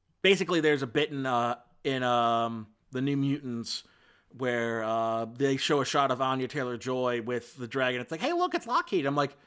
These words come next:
"Wait, is she playing Kitty?" Okay, here. Before I, here we go. Uh, ba, ba, ba, ba. Cannonball, da, da, da, Mara-, okay, no, it's not. She's playing Magik. Wait, hold on. I thought that for, I thought for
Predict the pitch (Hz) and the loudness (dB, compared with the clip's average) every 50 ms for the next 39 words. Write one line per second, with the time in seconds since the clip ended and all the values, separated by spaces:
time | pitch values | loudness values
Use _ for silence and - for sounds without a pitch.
0 | _ _ _ _ - 180 156 147 - 247 240 - 262 285 285 226 - 240 240 240 | _ _ _ _ -4 -4 -2 -2 -2 -4 -2 0 0 0 0 -2 -4 -6 -8 -8
1 | - _ _ _ _ _ _ - - _ - - _ _ _ - 151 - 151 120 | -12 _ _ _ _ _ _ -20 -20 _ -20 -20 _ _ _ -6 -4 -2 -2 -2
2 | 113 127 107 95 - _ _ - 165 - 180 202 196 180 170 160 143 107 - _ | -2 -4 -6 -6 -10 _ _ -12 -8 -4 -2 0 0 0 0 -2 -4 -8 -12 _
3 | _ - 139 160 151 131 117 113 98 95 104 110 117 117 110 123 113 131 127 127 | _ -12 -8 -6 -6 -4 -4 -6 -8 -8 -6 -6 -6 -6 -6 -6 -8 -8 -12 -10
4 | 123 127 120 120 117 113 - _ _ _ _ _ _ _ _ - - 143 139 135 | -8 -6 -6 -6 -6 -8 -10 _ _ _ _ _ _ _ _ -16 -14 -12 -12 -10
5 | 143 143 139 135 139 131 135 127 123 123 123 123 120 117 117 117 113 110 110 - | -10 -10 -10 -10 -10 -10 -10 -10 -10 -12 -12 -12 -10 -10 -10 -10 -10 -12 -14 -16
6 | _ _ _ _ _ - - - - 165 170 165 - 170 151 147 151 156 151 139 | _ _ _ _ _ -20 -20 -2 2 2 4 6 6 6 6 6 6 4 4 4
7 | 131 123 123 - 143 147 147 151 156 165 170 175 170 - - - 208 202 - - | 4 2 0 -2 -4 -2 0 2 4 6 8 8 6 6 2 0 -2 -2 0 2
8 | 208 185 170 147 139 135 135 143 156 165 151 127 127 95 - _ - - - _ | 2 2 4 2 0 2 4 4 4 4 4 0 -4 -8 -10 _ -20 -20 -20 _
9 | _ _ _ _ _ _ _ _ _ _ _ _ _ _ _ _ _ _ _ _ | _ _ _ _ _ _ _ _ _ _ _ _ _ _ _ _ _ _ _ _
10 | _ _ _ _ _ _ _ _ _ _ _ _ _ _ _ _ _ _ - - | _ _ _ _ _ _ _ _ _ _ _ _ _ _ _ _ _ _ -12 -10
11 | 131 110 98 - - _ 135 147 139 120 104 92 92 98 - - - _ _ _ | -8 -8 -8 -10 -14 _ -12 -10 -8 -8 -8 -8 -10 -14 -18 -20 -20 _ _ _
12 | _ _ _ _ _ _ _ _ _ - 131 - 269 220 233 - - - 131 180 | _ _ _ _ _ _ _ _ _ -8 -2 -2 -2 -2 -2 -6 -8 -4 -4 -4
13 | 196 - 208 - - - 262 277 240 247 220 180 196 175 170 | 0 0 -2 0 4 6 8 8 8 8 6 6 6 4 2